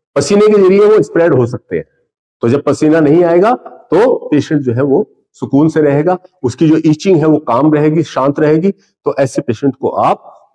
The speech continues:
एसी room में सुला सकते हैं, कोई परेशानी नहीं आएगी। सवाल आता है,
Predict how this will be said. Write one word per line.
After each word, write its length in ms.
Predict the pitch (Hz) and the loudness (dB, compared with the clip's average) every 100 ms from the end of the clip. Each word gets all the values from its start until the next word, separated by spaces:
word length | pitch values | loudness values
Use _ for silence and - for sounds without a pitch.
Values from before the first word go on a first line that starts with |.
| _ - | _ -2
एसी 280 | 147 117 110 | 0 0 0
room 240 | 101 92 | 0 0
में 100 | 165 - _ _ | -2 -4 _ _
सुला 260 | 113 85 | -4 -4
सकते 360 | 80 95 _ 92 | -6 -12 _ -10
हैं, 160 | 120 156 | -10 -6
कोई 120 | 104 98 | -4 -4
परेशानी 480 | - 82 85 120 - _ - | -6 -6 -4 -4 -6 _ -2
नहीं 260 | 151 127 95 | 0 2 0
आएगी। 360 | 69 - _ _ _ _ _ _ - | -2 -10 _ _ _ _ _ _ -16
सवाल 340 | - 131 160 156 | -6 0 0 0
आता 200 | 143 | 0
है, 80 | 156 | -4